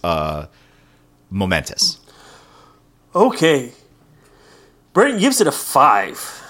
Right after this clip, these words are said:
Speaker 2: Now I have to
Speaker 1: How about
Speaker 2: think
Speaker 1: you?
Speaker 2: about, what about it? Let's see here. Well, I think you're right. The, the love story between, uh, Jackson and, uh, what was her name?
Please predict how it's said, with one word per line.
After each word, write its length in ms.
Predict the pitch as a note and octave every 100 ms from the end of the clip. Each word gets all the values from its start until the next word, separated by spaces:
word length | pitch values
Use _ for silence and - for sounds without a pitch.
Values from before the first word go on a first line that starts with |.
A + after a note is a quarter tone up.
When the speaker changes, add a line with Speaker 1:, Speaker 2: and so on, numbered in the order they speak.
| - - - - _ _ _ -
Speaker 2:
Now 240 | F3+ F#3
I 40 | F3+
have 80 | D#3
to 40 |
Speaker 1:
How 40 |
about 120 | G2+ -
Speaker 2:
think 80 | D#3
Speaker 1:
you? 80 | F3+
Speaker 2:
about, 280 | B2+ - -
what 120 | A3
about 260 | B3+ B2+ F#2
it? 140 | -
Let's 220 | A3+ A3+
see 140 | - C3
here. 280 | - - -
Well, 300 | F3+ E3+ C#3+ _ _ _ -
I 80 |
think 180 | E3 G#3
you're 100 | D#3
right. 400 | B2 B2 A2 - C#3
The, 240 | C#3 B2
the 180 | D3 D3+
love 300 | C#3+ E3+ F3+
story 460 | - - D3+ C3+ D3+
between, 720 | C3 C3 - C3 C3 B2+ B2 _ _ _ _ -
uh, 520 | A#2+ A2+ G#2 G#2 C#2+ - _ _ _ _ _ _ - C#2+ - _ - -
Jackson 640 | C#3+ C#3+ C#3 - C#3 B2+ A#2+
and, 500 | A2+ A#2 A#2+ A2 - - -
uh, 320 | A2 F#2+ F#2+
what 180 | G2+ B2
was 140 | A#2+
her 100 | A2
name? 340 | G2+ G2 F#2+